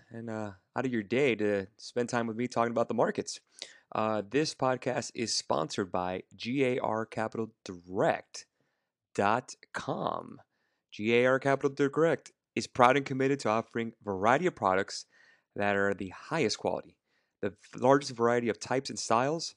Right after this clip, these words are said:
the lowest prices, and the best customer service from a brand you trust already, G A R Capital. Yes, I am the C E O of that company as well, so give us, uh, some su-, some support.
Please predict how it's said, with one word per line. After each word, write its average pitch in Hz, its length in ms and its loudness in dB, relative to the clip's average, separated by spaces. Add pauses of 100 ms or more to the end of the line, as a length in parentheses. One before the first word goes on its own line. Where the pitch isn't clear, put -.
(140)
the 98 80 -12
lowest 127 380 0
prices, 135 380 -2
and 95 80 -8
the 95 60 -4
best 110 300 -2
customer 110 360 -4
service - 460 -6 (300)
from 107 100 -4
a 104 80 4
brand 127 460 2
you 120 100 -4
trust - 460 -6
already, 127 480 -2 (400)
G 117 200 -2
A 117 120 2
R 113 140 2
Capital. 156 440 -4 (100)
Yes, 120 380 -2
I 110 140 2
am 117 100 -2
the 107 80 -2
C 120 240 -2
E 117 80 2
O 117 60 6
of 117 80 0
that 120 180 0
company 123 300 -4
as 107 100 -10
well, 185 240 -2 (340)
so - 160 -6
give 175 200 2
us, 214 180 4
uh, 185 160 0
some 175 160 -6
su-, 170 240 -4 (100)
some 156 180 -8
support. 147 480 -2